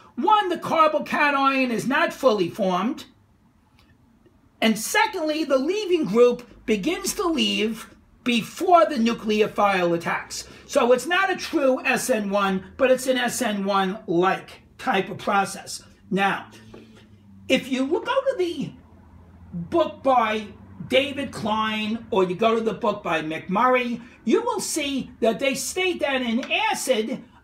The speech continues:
I want you to go to the less substituted side. Where if you go to Malin Jones' textbook, the professor from Princeton, who I've known for many, many years, and Paul Liukanis Bruce or Skip Wade,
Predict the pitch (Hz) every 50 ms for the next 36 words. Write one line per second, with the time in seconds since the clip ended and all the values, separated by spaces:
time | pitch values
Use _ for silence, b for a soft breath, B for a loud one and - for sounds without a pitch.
0 | B - - 240 247 240 302 311 302 294 302 285 285 254 190 - 254 254 254 254
1 | 247 254 - 254 240 226 220 220 226 226 220 - - 226 196 - - 175 - 214
2 | 196 185 185 175 - - 196 175 170 165 - - - B B B B B B 190
3 | 226 226 220 220 220 - - 226 190 226 220 214 208 196 208 208 190 180 175 170
4 | 160 147 151 262 339 339 311 277 233 - - - 202 196 190 - - 233 214 214
5 | - - - 170 - - 180 165 - 220 214 208 - 190 - - 190 175 170 -
6 | - - 359 349 - - 262 240 240 330 320 - B B B B B B B B
7 | B B _ - 170 214 220 214 214 196 - - 220 226 220 185 214 226 233 226
8 | 220 208 - - 233 202 180 185 214 269 294 311 302 269 247 208 202 190 180 185
9 | 185 196 196 240 262 233 - - B B B B B 233 220 220 220 220 220 220
10 | 202 - - - - - 240 247 247 240 247 214 196 208 208 202 - 208 220 214
11 | 202 185 160 - - 170 156 170 247 339 330 311 - - - - - B B B
12 | B B 220 220 226 226 214 190 - - - - - 330 311 - - 269 240 214
13 | 208 202 240 254 202 -